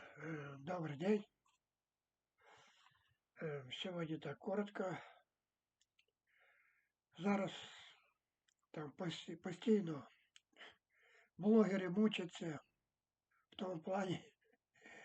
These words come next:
чи мучаться, чи мучаться, в тому плані, що от вибори будуть.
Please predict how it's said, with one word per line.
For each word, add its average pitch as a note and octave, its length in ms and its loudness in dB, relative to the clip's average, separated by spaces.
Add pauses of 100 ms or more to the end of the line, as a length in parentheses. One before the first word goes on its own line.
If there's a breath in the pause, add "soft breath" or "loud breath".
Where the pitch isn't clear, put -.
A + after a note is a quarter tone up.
(240 loud breath)
чи - 180 -6
мучаться, F3+ 560 0
чи D#3 160 -8
мучаться, G3+ 560 -2
в - 1080 -20
тому F3 240 -4
плані, F#3+ 380 0
що D3+ 280 -4 (920)
от G3+ 260 -4
вибори G3+ 400 6
будуть. D#3 520 -6